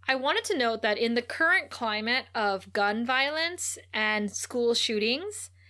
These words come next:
and the fact that this episode is pre-Columbine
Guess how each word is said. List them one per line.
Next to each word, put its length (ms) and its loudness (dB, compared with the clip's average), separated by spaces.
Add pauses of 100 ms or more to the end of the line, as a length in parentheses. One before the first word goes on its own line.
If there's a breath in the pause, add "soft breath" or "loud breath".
(280 soft breath)
and 260 4
the 80 0
fact 200 2
that 120 -6
this 220 0
episode 600 -2 (240)
is 220 0
pre-Columbine 1080 -2